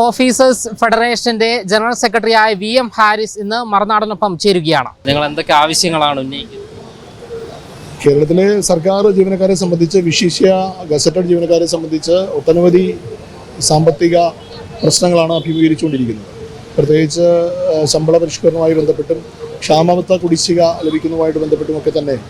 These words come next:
Speaker 2: ജീവനക്കാർ കടുത്ത പ്രതിഷേധത്തിലാണ്. ഒരുപക്ഷേ കേരളത്തിൽ ഇടതുപക്ഷ ജനാധിപത്യ മുന്നണി ഗവൺമെന്റ് ഭരിക്കുമ്പോൾ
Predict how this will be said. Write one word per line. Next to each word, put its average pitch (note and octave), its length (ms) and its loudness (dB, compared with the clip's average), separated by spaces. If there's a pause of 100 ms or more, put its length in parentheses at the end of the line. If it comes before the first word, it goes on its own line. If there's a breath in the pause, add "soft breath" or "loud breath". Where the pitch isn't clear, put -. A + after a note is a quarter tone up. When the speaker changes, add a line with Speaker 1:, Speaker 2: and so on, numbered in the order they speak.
(100)
Speaker 2:
ജീവനക്കാർ D#3 400 0
കടുത്ത D3+ 240 -2 (120)
പ്രതിഷേധത്തിലാണ്. D3 720 -4 (1300)
ഒരുപക്ഷേ E3 360 4
കേരളത്തിൽ F3+ 360 2 (280)
ഇടതുപക്ഷ E3 400 -2
ജനാധിപത്യ F3+ 460 -2
മുന്നണി F#3 240 -4 (580)
ഗവൺമെന്റ് E3+ 420 2
ഭരിക്കുമ്പോൾ C#3+ 400 2